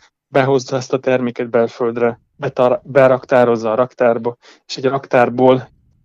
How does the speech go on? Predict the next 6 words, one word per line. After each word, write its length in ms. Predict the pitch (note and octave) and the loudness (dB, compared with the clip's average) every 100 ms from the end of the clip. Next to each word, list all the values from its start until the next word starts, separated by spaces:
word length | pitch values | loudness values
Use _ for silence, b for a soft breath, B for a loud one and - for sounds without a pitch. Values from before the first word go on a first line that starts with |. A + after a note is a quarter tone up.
| _ _ - | _ _ -2
értékesíti 760 | C#3+ C3+ C3+ B2 A2+ B2+ - | 0 0 -2 -6 -6 -6 -6
ezeket 320 | A2+ B2 A2+ | -10 -10 -12
a 60 | B2+ | -10
termékeket, 680 | - C3 B2 B2+ - B2 _ _ | -2 -2 -2 -8 -8 -8 _ _
akár 400 | D#3 - B2+ B2 | -4 0 0 4
belföldre, 800 | C3 A#2+ - B2 A#2+ B2+ C#3+ | 4 4 2 -2 0 2 0